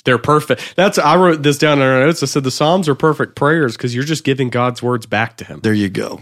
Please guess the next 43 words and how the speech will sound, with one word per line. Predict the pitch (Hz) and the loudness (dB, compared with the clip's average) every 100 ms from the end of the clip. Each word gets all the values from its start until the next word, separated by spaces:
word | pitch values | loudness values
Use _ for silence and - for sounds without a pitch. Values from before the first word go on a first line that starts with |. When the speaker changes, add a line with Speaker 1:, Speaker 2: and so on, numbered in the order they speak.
| - | -8
Speaker 2:
I | 117 | -4
Speaker 1:
I | |
Speaker 2:
like | 107 98 | 0 0
Speaker 1:
mean, | 95 | -2
Speaker 2:
that. | 98 92 - | -4 -6 -4
Speaker 1:
that's, | 123 131 - | -4 -4 -10
that's | - 65 62 - | -16 -18 -18 -12
Speaker 2:
That's | 113 117 - | -6 -4 0
Speaker 1:
great. | 110 | 0
Speaker 2:
really, | 104 - - | 0 -2 -10
that's | 117 | -6
really | 104 98 | -4 -4
good. | 101 104 87 | -4 -6 -6
Speaker 1:
Can't, | - 131 - | -4 -4 -4
can't | 156 117 | -6 -4
go | 117 110 | -2 -2
wrong. | 110 101 104 _ _ _ - - | -2 -4 -8 _ _ _ -12 -2
Well, | 175 | 2
let's | 202 233 | 2 2
talk | 381 | 0
about | 339 180 | 0 0
the | |
different | 117 160 180 185 | 0 0 2 0
types | - 165 147 | 0 -2 0
of | 139 117 | -2 -2
worshipful, | 123 123 - - 113 - | -2 -2 -4 -4 -6 -4
worshipful | 117 123 120 - 110 | -2 -2 -2 -6 -6
songs, | 101 107 98 101 | -4 -4 -6 -8
'cause | - 127 - - _ | -6 -8 -8 -20 _
we're | 131 | 0
wanting | 151 226 233 | 4 4 4
to | 175 | 2
cover | 165 143 135 | 0 0 0
Psalms | - 143 143 139 135 | 0 0 2 0 -2
as | 123 | -6
worship | 113 110 110 113 135 131 - 107 | -6 -6 -6 -2 0 0 -2 -4
before | - 117 131 | -6 -6 -4
we | 123 | -2
get | 117 113 - | -2 -6 -8
to | 113 | -10
Psalms | 117 117 110 | -6 -4 -4
as | 110 113 | -8 -8
lament. | 107 107 117 117 104 | -6 -2 0 0 -2